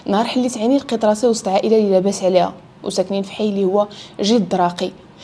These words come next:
عشت الصغر ديالي بوحدي، حيتاش والديا كانوا ناس اللي هما كبار في العمر. فاش بديت كنعقل لقيت بابا وماما كبار في السن. ماما كانت، آه،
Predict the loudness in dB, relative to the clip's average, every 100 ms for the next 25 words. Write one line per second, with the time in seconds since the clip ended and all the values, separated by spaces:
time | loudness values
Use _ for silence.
0 | -2 4 4 2 -4 -4 2 4 6 4
1 | 0 0 -2 -4 -8 -16 -6 -2 0 0
2 | 0 2 0 0 -2 -2 -2 -2 -4 -2
3 | 0 -2 -4 -20 -10 -2 4 4 2 -4
4 | -2 -2 -4 -6 -20 -20 -6 -4 0 -2
5 | -2 -4 -4 -2 -4 -4 -14 -8 -6 -4
6 | -2 2 4 4 0 0 0 -2 -6 -8
7 | -2 -2 -2 -6 -4 -4 -6 -14 -20 -20
8 | -20 -2 4 4 4 0 0 0 2 2
9 | 0